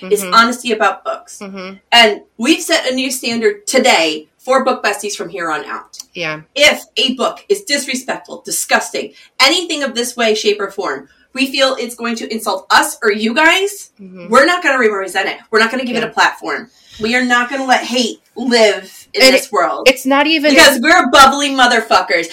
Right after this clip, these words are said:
Speaker 1: and we are happy, and we don't want that fucking anger in our lives.
Speaker 2: It's not even a good meet cute, guys.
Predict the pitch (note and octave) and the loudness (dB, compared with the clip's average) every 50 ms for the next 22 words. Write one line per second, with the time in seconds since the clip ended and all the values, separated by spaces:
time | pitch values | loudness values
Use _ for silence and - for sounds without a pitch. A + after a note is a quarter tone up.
0 | - D#4+ - - B3 A#3+ A#3 A3+ A3 C#4 C#4+ C#4+ C#4+ - - - - - - - | -8 -4 0 2 2 2 2 0 -2 -2 -2 -2 0 0 0 0 0 -2 -6 -4
1 | - A3 G3 F#3+ - - - D#3+ C#3+ C#3+ - - A3 G3+ A3 C4 C#4+ D4 C4 G#3 | 2 4 4 4 4 2 -2 -6 -6 -4 -4 -6 -6 -4 -4 -2 0 0 0 2
2 | G#3+ A3+ A#3+ A#3 A#3 A3+ G3 F3+ - G3 F3 F3+ - F3 E3 D#3+ D#3 D#3+ D#3 D3+ | 4 4 4 4 4 2 0 2 2 0 0 0 -2 -4 -6 -4 -4 -6 -4 -6
3 | C#3+ C#3+ C#3+ C3+ C3 B2+ B2 - - - B3 B3+ - - B3+ C4 C4+ C4+ C#4 D4 | -6 -4 -4 -4 -2 -2 -2 -2 -2 -2 -2 -2 -2 -4 -2 0 0 0 0 -2
4 | D4+ C4+ C4+ C#4+ C4+ C4 B3 A#3+ A3 - A#3 A3+ A3 G#3 G#3 G#3+ A3 G#3+ G#3+ - | -2 -2 0 0 0 0 -2 -4 -4 -2 -2 -2 -2 -4 -4 -4 -4 -6 -6 -8
5 | - A3+ A3 G#3+ G#3 G#3 G#3 G3+ G3+ G3+ G3 G3+ G3+ G3+ | -8 -8 -8 -8 -6 -4 -4 -2 0 0 0 -2 -2 -6